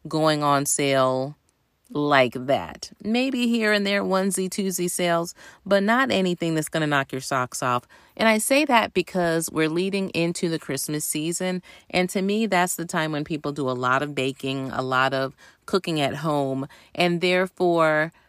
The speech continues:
I don't see the baking supplies going on sale like that. But school supplies, for sure. If you didn't get it in August when they had the tax-free weekends in just about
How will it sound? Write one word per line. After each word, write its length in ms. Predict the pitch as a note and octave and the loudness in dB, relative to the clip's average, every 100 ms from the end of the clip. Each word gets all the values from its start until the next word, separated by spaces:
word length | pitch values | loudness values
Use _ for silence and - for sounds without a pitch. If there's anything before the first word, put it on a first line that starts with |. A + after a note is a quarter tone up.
| _ _ _ _ _ _ _ | _ _ _ _ _ _ _
I 100 | E3+ | 0
don't 220 | F#3 F3+ E3 | 2 0 0
see 200 | E3+ D3+ | -2 -2
the 100 | D3+ | -2
baking 300 | C3+ C#3+ B2+ | -4 -4 -6
supplies 420 | - C3+ A#2+ - | -4 -2 -2 -4
going 200 | C3 B2 | -4 -4
on 160 | A#2+ | -4
sale 200 | A#2+ B2+ | -4 -4
like 180 | B2 A#2+ | -2 -4
that. 240 | B2+ A#2+ - - - - | -4 -4 -6 -20 -20 -2
But 240 | E3+ E3+ | 2 2
school 300 | - - G#3+ | 2 0 0
supplies, 640 | A#3+ B3 A#3+ A3 G#3+ G#3+ - _ | 0 2 4 4 2 -4 -12 _
for 260 | A3+ G#3 | 2 2
sure. 520 | G3 - D#3 C3 C3 B2+ | 2 -2 -2 0 -2 -4
If 180 | D#3+ F3+ | -6 -2
you 200 | G3+ C4 | -2 0
didn't 280 | C#4 C4 G#3+ | 0 0 0
get 160 | F#3 | 0
it 180 | F#3+ F#3 - - _ _ | 0 -2 -8 -20 _ _
in 240 | D#3+ E3 D#3+ | 2 2 2
August 440 | D3+ D#3+ E3 E3 - | 4 4 4 -2 -2
when 100 | D#3 | -4
they 100 | D#3+ | -2
had 200 | F3 D3 | -2 -2
the 60 | |
tax-free 500 | C#3+ D3 C#3+ - C#3+ | -4 -4 -4 -6 -4
weekends 500 | D#3 F#3+ F#3+ F3+ F3+ | -2 -2 -2 -4 -2
in 200 | - B2 | -4 -6
just 180 | C#3+ - | -6 -4
about 260 | D3 C#3 | 0 0